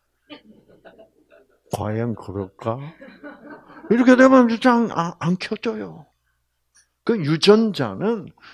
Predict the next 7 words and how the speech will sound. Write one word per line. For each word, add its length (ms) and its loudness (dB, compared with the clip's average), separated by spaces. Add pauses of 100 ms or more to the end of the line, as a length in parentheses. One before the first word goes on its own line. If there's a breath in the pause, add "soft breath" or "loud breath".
(140 loud breath)
우리의 580 6
그 240 -2
확신, 720 -4
신뢰가 720 4 (2000 loud breath)
너무너무 640 4
중요해요, 340 -14 (840)
여러분. 760 -20